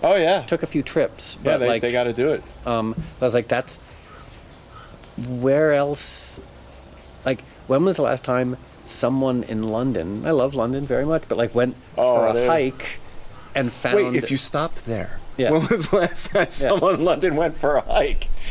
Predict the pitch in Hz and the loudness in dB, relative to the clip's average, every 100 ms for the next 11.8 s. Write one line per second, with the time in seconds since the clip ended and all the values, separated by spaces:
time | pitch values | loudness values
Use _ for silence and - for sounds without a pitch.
0 | - 147 123 - - - - 147 131 - | -2 2 2 0 -6 -8 -4 -2 0 0
1 | 147 127 127 117 101 87 87 117 127 135 | 0 2 0 0 -2 -6 -8 -4 0 4
2 | 139 120 120 110 104 113 113 107 107 101 | 4 4 2 0 -4 -2 0 2 0 -4
3 | - - - 117 113 104 - 117 131 143 | -10 -6 -2 0 -2 -4 -10 -4 0 2
4 | 123 104 110 110 110 107 101 98 - 123 | 2 0 0 0 0 -2 -2 -2 -6 -2
5 | 104 127 107 - - 120 113 107 104 104 | 0 2 0 -2 -4 0 2 2 0 0
6 | 98 113 113 107 113 104 - 110 104 110 | 0 -2 -2 -4 -2 -4 -2 -2 -2 -4
7 | 101 - 131 107 104 95 92 - - 143 | -6 -6 -4 -4 -4 -2 -2 -2 -2 -2
8 | 127 139 127 120 110 110 - 120 117 110 | 0 0 0 2 0 0 -6 -8 -6 -2
9 | 110 104 110 110 104 110 104 - - - | 0 2 0 0 -2 0 -2 -4 -8 -4
10 | 98 98 98 117 104 - 98 92 92 - | -2 -2 -2 -2 -2 -2 -6 -4 -6 -10
11 | - - - - 262 233 226 - | -16 -18 -16 -2 0 2 0 -6